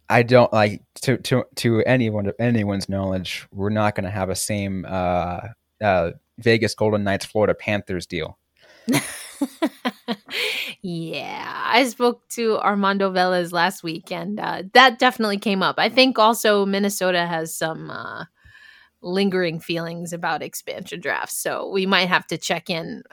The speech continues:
Speaker 2: uh, and see, see how Sean and the crew are doing. <laughs>
Speaker 1: Yeah, I,
Speaker 2: Or Seth,
Speaker 1: I,
Speaker 2: excuse me, Seth and the crew.
Speaker 1: I, I'm, and like I said, I'm not too worried because, and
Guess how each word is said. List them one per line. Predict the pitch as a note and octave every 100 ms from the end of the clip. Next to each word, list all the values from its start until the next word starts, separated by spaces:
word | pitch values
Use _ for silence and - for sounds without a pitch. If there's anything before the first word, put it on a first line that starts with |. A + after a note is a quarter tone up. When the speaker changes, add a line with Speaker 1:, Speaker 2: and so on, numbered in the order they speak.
| -
Speaker 2:
uh, | - - -
and | F#3
see, | - - - E3
see | - F3+
how | F3 E3
Sean | - D3+ E3+
and | G3
the |
crew | - E3+
are | C#3+ -
doing. | - - A#3+ - - - - - - A#4+ F4+ -
<laughs> | D4 B3+ -
Speaker 1:
Yeah, | A2 F#2+
I, | C#3
Speaker 2:
Or | G3
Seth, | - D3 F3
Speaker 1:
I, |
Speaker 2:
excuse | G3 - G#3 F3
me, | -
Seth | G#3 F#3 F3+
and | F3
the | -
crew. | - - - - _ -
Speaker 1:
I, | - G2+ G#2+
I'm, | G#2 A2 B2+ - _ _
and | B2+ C3+ B2+ A2
like | G#2 G#2+
I |
said, | A#2+ B2 -
I'm | - C#3+
not | E3 D3
too | E3+ C#3+
worried | C#3+ C#3 C3 -
because, | G2 A#2+ A2 G#2 - - - _ -
and | A2+ A#2 G#2